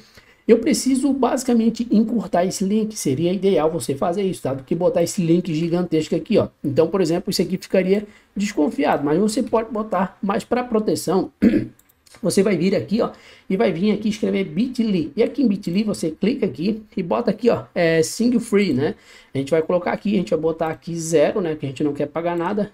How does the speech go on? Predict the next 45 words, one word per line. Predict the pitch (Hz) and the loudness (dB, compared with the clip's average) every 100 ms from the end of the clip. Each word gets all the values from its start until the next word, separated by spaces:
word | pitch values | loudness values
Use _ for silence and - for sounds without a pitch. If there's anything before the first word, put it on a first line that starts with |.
| - | -6
A | 135 | -4
gente | 160 - 160 | -2 0 2
loga | 156 175 | 2 2
aqui | 165 139 | -2 -4
direto. | 190 175 208 233 226 _ _ 123 | 0 0 0 -2 -4 _ _ -2
Vou | 160 175 - | 2 2 2
logar | 160 151 151 | 4 4 4
aqui | 156 160 | -2 -8
com | 147 160 | -2 0
esse | 151 151 | 0 -2
domínio | 139 139 135 147 | -2 0 0 0
que | 160 | -2
a | 143 | -4
gente | 135 - | -6 -4
tem | 151 | -2
aqui, | 165 214 | -2 -6
com | 214 | -6
esse, | 156 - 120 123 - _ - _ _ | -6 -4 -4 -4 -8 _ -20 _ _
é, | 135 123 123 120 117 123 123 - _ _ _ _ _ _ _ _ _ _ | -4 0 2 2 0 -6 -8 -16 _ _ _ _ _ _ _ _ _ _
com | 143 | -2
esse | - | 0
e-mail. | 165 156 269 285 - _ _ _ _ _ _ _ 165 | 2 2 2 -4 -14 _ _ _ _ _ _ _ 2
Aí, | 190 | 4
beleza, | 214 196 220 254 | 4 4 2 2
a | |
gente | 180 185 | 0 0
colocou | 190 180 165 202 | 0 0 0 -2
aqui, | 196 196 233 | 0 0 2
vou | 196 185 | 0 0
continuar. | 175 170 160 160 190 - | -2 -2 -2 0 -2 -4
<laughs> | - | -4
O | 254 | -4
que | 190 | -2
que | 185 | -2
a | |
gente | 175 - | -4 -2
precisa | 170 - 170 | -4 -2 -2
colocar? | 165 175 202 202 208 | 0 -2 -2 -2 0
Beleza, | 160 180 202 | 0 0 -2
esse | 180 | -6
aqui | - | -4
é | 170 | -2
da | 151 | 0
minha | 151 | 0
esposa. | 151 - 185 214 208 | -2 -4 -4 -2 -4